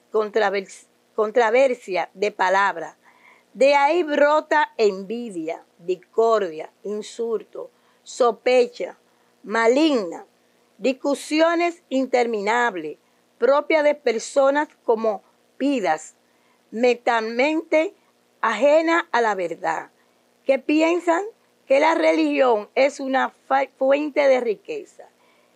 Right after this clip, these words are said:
Y claro está que la religión es una fuente de riqueza para quien sabe contestarse, ya que nada trajimos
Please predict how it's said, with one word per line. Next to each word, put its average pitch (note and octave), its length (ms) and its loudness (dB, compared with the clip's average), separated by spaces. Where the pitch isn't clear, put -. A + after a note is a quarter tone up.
Y C4+ 180 -6
claro E4+ 420 2
está - 580 -2
que A3 120 -2
la A3+ 140 2
religión A#3+ 580 2
es C4+ 220 -4
una B3 220 -4
fuente C4 520 0
de A#3 120 2
riqueza G#3+ 800 -2
para A#3+ 280 2
quien C4 440 0
sabe D4+ 520 0
contestarse, G#3+ 1080 -4
ya C#4 380 0
que A#3+ 200 2
nada D#4 520 2
trajimos A3+ 760 -4